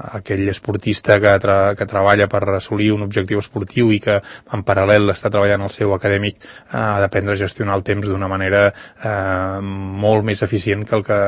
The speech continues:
qualsevol de nosaltres gestionaria, no? I això ho, en trobem un, un clar exemple amb la, amb el nivell d'estudis universitaris que assoleixen els nostres esportistes o amb el nivell d'aprovats que hi ha en les, eh, eh, proves d'accés a la universitat, eh, els darrers anys.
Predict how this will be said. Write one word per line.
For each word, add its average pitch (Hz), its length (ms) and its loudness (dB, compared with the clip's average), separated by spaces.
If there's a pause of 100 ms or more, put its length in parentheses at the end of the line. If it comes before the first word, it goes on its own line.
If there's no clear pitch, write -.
(300)
qualsevol 101 380 -2
de 104 80 -2
nosaltres 101 320 -2
gestionaria, 101 560 -4
no? 107 160 -10
I 101 100 -4
això 101 400 0 (300)
ho, 107 260 -4
en 101 140 -8
trobem 104 380 -2
un, 104 180 -6
un 104 160 -6
clar 104 160 0
exemple 101 520 0 (360)
amb 113 240 -4
la, 107 140 -6 (460)
amb 110 120 -10
el 98 240 -10
nivell 98 260 -2
d'estudis 104 460 -2
universitaris 104 600 0
que 117 80 -4
assoleixen 107 400 -4
els 98 180 -8
nostres 101 240 -8
esportistes 113 720 -4 (280)
o 110 180 0
amb 98 180 0
el 95 140 -4 (280)
nivell 98 240 -2
d'aprovats 101 460 -2
que 107 80 -6
hi 104 80 -2
ha 104 120 2
en 107 140 -4
les, 101 300 -4
eh, 110 60 -2
eh, 95 1040 -10
proves 98 320 0
d'accés 98 340 -6
a 98 60 -4
la 95 160 -2
universitat, 95 680 -2
eh, 107 100 4 (120)
els 92 120 -6
darrers 95 260 -2
anys. 107 320 4